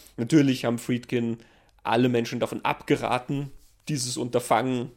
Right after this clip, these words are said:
irgendwie auf sich zu nehmen, da in den Dschungel zu gehen. Ähm,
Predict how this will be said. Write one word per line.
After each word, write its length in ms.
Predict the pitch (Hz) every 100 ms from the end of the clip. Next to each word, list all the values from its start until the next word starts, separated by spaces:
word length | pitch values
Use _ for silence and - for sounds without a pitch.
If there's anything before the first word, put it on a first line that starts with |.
| -
irgendwie 380 | 131 120 123 123
auf 220 | - 123
sich 180 | - 123
zu 120 | -
nehmen, 280 | 117 110 127
da 100 | 113
in 100 | 110
den 140 | 110 107
Dschungel 320 | 127 135 120
zu 180 | - 107
gehen. 340 | - 117 127 - - - - - _ -
Ähm, 420 | 110 107 110